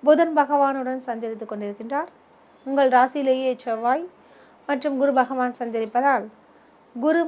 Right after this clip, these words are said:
மங்கள யோகம் உண்டாகிறது. இதன் காரணமாக ரிஷபராசி அன்பர்களுக்கு இடம், மனை சம்பந்தப்பட்ட விதத்தால் உங்களுக்கு லாபங்களை நீங்கள் ஈட்டுவீர்கள்.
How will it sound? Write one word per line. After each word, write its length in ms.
மங்கள 280
யோகம் 500
உண்டாகிறது. 640
இதன் 280
காரணமாக 920
ரிஷபராசி 500
அன்பர்களுக்கு 760
இடம், 300
மனை 300
சம்பந்தப்பட்ட 640
விதத்தால் 540
உங்களுக்கு 440
லாபங்களை 480
நீங்கள் 340
ஈட்டுவீர்கள். 560